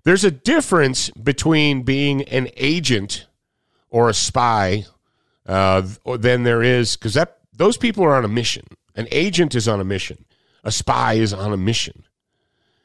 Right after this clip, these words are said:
There's a difference between that and being afraid and hiding and being cowardly and being afraid to offend.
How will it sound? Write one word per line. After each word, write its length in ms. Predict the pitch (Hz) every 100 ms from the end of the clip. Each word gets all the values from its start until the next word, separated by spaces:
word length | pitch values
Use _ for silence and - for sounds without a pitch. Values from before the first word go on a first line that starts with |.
| _ _
There's 160 | 131 135
a 60 |
difference 360 | 135 226 240 190
between 440 | 143 - 143 131
that 440 | 117 151 175 143 - - - -
and 160 | 139
being 260 | 135 147 139
afraid 680 | 113 - 139 127 71 60 - _ _ _ -
and 120 | 113
hiding 680 | - 139 143 127 76 55 - _ _ _
and 140 | 107 113
being 200 | 120 117
cowardly 680 | - 131 131 101 80 - - _ _ _ _
and 200 | 117 127
being 200 | 143 139
afraid 640 | 117 - - 147 156 139 113
to 180 | 131 -
offend. 880 | 104 - - 127 117 80 50 -